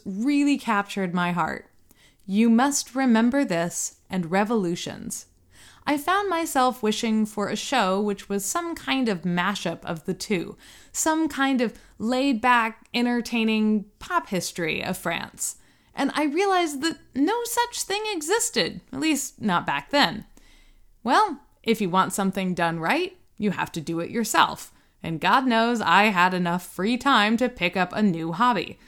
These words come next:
So that summer, I began developing the skeleton of the show. That was back in twenty fifteen, and it would take an entire year before the show actually launched.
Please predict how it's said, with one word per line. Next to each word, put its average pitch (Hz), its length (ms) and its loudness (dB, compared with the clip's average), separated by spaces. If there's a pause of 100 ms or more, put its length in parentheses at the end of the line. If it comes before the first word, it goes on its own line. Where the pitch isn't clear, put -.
(280)
So 214 580 0
that 214 440 -4
summer, 240 580 0 (160)
I 285 220 0
began 262 400 0
developing 190 680 2
the 208 80 0
skeleton 208 720 -2
of 165 240 -4
the 196 80 -2
show. 165 400 -4 (760)
That 320 380 4
was 269 180 0
back 202 380 2
in 208 220 0
twenty 240 360 0
fifteen, 226 760 -4 (260)
and 220 180 -4
it 277 200 -2
would 285 160 -2
take 285 400 -6
an 233 100 0
entire 233 720 0
year 208 640 4
before 202 460 2
the 226 140 2
show 196 440 2
actually 208 560 0
launched. 190 580 -2